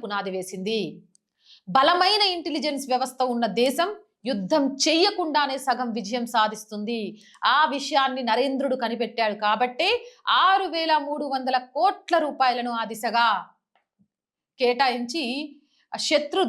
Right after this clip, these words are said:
దేశాలతో సగం విజయాన్ని సాధించేశారు. సాంప్రదాయ నిఘా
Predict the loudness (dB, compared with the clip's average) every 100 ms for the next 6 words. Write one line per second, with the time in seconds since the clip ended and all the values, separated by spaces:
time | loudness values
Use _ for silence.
0 | 2 2 2 2 2 -2 -4 -4 -2 0
1 | 2 0 -2 -2 -2 -2 -4 -2 -2 -4
2 | -8 -6 0 0 0 -4 -8 _ _ _
3 | _ _ _ _ _ 2 4 2 4 4
4 | 4 0 2 2